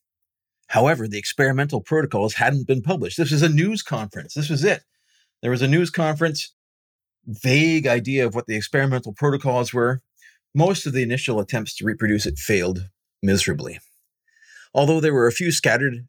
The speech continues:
measurements of excess heat or fusion products, the vast majority were negative. And they were waved off as experimental error. Now, in support of their claim that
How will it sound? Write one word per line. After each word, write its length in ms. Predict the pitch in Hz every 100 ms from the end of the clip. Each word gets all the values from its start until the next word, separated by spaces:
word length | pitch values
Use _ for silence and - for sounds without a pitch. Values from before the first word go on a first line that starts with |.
| -
measurements 500 | 104 113 113 123 113
of 80 | 110
excess 340 | 113 - 107
heat 180 | - 127
or 80 | 101
fusion 400 | - 151 143 127
products, 380 | 131 131 127 -
the 120 | 92
vast 400 | 113 127 123 -
majority 460 | 107 107 107 107
were 140 | 92 82
negative. 440 | 80 85 - - - - _ _ _ _ _ _ _ _ _ -
And 280 | 95 92
they 100 | 90
were 120 | 92 104
waved 340 | 135 131 110
off 300 | 104 104 98
as 200 | 90 92
experimental 600 | 90 - 127 104 104 98
error. 300 | 82 80 71 - _ - - - _ _ _ _ _ _ _ -
Now, 120 | 127
in 100 | 131
support 420 | 127 - 208 220 156
of 100 | 117
their 180 | 117
claim 600 | - - 156 156 117 113 117
that 140 | 92